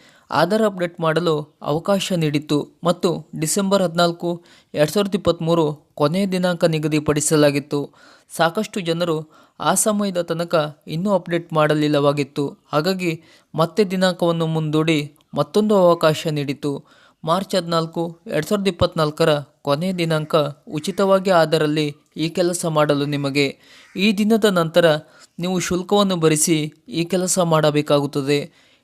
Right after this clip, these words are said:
ಎಂಟರಿಂದ ಹತ್ತು ವರ್ಷಗಳ ಹಿಂದೆ ಮಾಡಿಸಲಾದ ಆಧಾರ್ ಕಾರ್ಡ್ ನವೀಕರಣ ಕಡ್ಡಾಯವಾಗಿದೆ. ಸಾಕಷ್ಟು ಹಿಂದೆ ಆಧಾರ್ ಕಾರ್ಡ್ ಬಳಸುತ್ತಿದ್ದವರು ಒಂದು ಸಲವೂ ಅಪ್ಡೇಟ್ ಮಾಡಿಸಿಲ್ಲವೆಂದಾದರೆ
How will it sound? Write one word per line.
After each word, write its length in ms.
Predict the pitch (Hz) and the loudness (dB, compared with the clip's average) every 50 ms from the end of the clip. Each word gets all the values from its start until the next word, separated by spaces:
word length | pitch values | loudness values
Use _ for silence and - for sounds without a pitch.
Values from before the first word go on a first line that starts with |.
| _ - | _ -6
ಎಂಟರಿಂದ 480 | - 165 185 196 226 226 226 220 208 214 | -4 -4 -2 0 0 0 0 2 2 2
ಹತ್ತು 360 | 196 170 170 165 - - 214 | 2 2 2 0 0 0 2
ವರ್ಷಗಳ 400 | 202 190 - - 180 170 175 170 | 2 2 0 0 2 4 4 4
ಹಿಂದೆ 440 | 156 147 147 151 170 165 151 151 151 _ _ _ _ _ _ _ - | 4 0 -2 -2 -2 -2 -2 -2 -6 _ _ _ _ _ _ _ -2
ಮಾಡಿಸಲಾದ 600 | 151 151 160 175 196 - - 208 196 196 190 175 | 0 2 2 2 0 -2 -2 -2 0 0 2 2
ಆಧಾರ್ 340 | 170 156 156 151 165 165 165 | 2 0 2 0 0 -2 -2
ಕಾರ್ಡ್ 260 | 170 175 160 156 147 139 _ _ _ - | 0 -2 -2 -2 -2 -6 _ _ _ -10
ನವೀಕರಣ 600 | - 147 156 175 175 - 196 185 190 185 180 180 | -8 -8 -8 -8 -8 -8 -6 -6 -4 -4 -6 -6
ಕಡ್ಡಾಯವಾಗಿದೆ. 1000 | 175 - 165 156 151 151 151 151 147 147 151 151 147 143 147 139 143 147 - _ _ _ _ _ _ _ - | -2 -2 0 2 4 4 4 4 2 2 0 0 -2 -2 -2 -2 -2 -4 -8 _ _ _ _ _ _ _ -6
ಸಾಕಷ್ಟು 520 | - - 156 160 - 208 208 202 - 220 | -2 0 0 0 0 -4 -4 -4 -4 -6
ಹಿಂದೆ 480 | 208 190 180 180 170 156 151 - _ - | -6 -4 -2 -2 -2 -2 -4 -8 _ -10
ಆಧಾರ್ 320 | - - 147 156 196 208 208 | -4 -4 -2 -2 -4 -6 -4
ಕಾರ್ಡ್ 200 | - 220 202 185 | -4 -4 -4 -2
ಬಳಸುತ್ತಿದ್ದವರು 1000 | 170 175 170 175 170 - 175 165 - 165 147 160 156 156 165 165 156 151 151 - _ _ _ _ - | 0 2 2 2 0 -2 -4 -2 -2 -2 2 2 2 2 2 0 0 -2 -4 -8 _ _ _ _ -12
ಒಂದು 220 | - 160 165 185 208 | -8 -6 -4 -4 -4
ಸಲವೂ 340 | 196 - 202 196 190 185 180 | 0 0 2 2 4 4 2
ಅಪ್ಡೇಟ್ 420 | 160 151 - 175 190 190 190 - | 2 0 -2 -4 -4 -4 -4 -2
ಮಾಡಿಸಿಲ್ಲವೆಂದಾದರೆ 1300 | 175 175 175 175 175 170 - 185 170 170 170 165 160 156 156 156 156 147 143 160 160 160 147 147 147 | 0 0 2 2 0 -2 -2 -2 0 2 2 2 2 0 0 0 0 2 2 2 2 2 2 0 -6